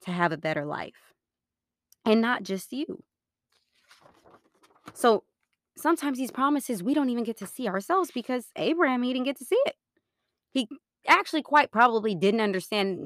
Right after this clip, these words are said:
necessarily what God even meant by, "You're gonna make my name great amongst many nations," not realizing the amount of generations that would come from him. So,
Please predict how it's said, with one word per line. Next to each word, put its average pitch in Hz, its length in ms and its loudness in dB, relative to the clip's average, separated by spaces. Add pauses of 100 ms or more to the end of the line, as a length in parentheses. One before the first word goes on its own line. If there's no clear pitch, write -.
necessarily 202 760 0
what 160 140 -4
God 196 200 6
even 175 260 -4
meant 190 180 -4
by, 156 240 -4
"You're 170 200 -4
gonna 165 120 -2
make 165 160 -10
my 170 80 -8
name 156 320 -8
great - 260 -10
amongst 160 300 -8
many 170 180 -6
nations," 202 600 -8
not 190 200 2
realizing 175 480 6
the 165 140 -2
amount 170 260 0
of 151 60 -8
generations 156 1000 -4 (420)
that 180 200 2
would 175 160 -2
come 262 280 0
from - 240 -8
him. - 260 -12 (1300)
So, 208 360 4